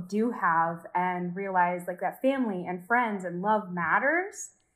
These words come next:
And so for me, definitely at the time that I saw that movie, I was in high school.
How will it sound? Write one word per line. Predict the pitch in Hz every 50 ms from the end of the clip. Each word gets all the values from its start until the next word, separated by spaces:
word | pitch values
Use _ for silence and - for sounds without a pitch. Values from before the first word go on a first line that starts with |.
| _ _ _ _ _ _ _ -
And | 233 240 247 240
so | - - - 240 233 233 226 226 220 220 220 220 214 - - - _ _
for | - 269 262
me, | 254 262 285 277
definitely | 220 240 214 220 - 233 220 208 202 196
at | 196
the | 202 208
time | 208 - - 233 233 254
that | 254 240
I | 214 208
saw | 208 - - - 202 190 196
that | 202 196 180 - -
movie, | 185 185 190 196 196 180 180 180 175 170 -
I | 160 170
was | 190 196 196 208
in | 226
high | 220 208 - 196 202
school. | 196 - - - 196 190 190 190 190 185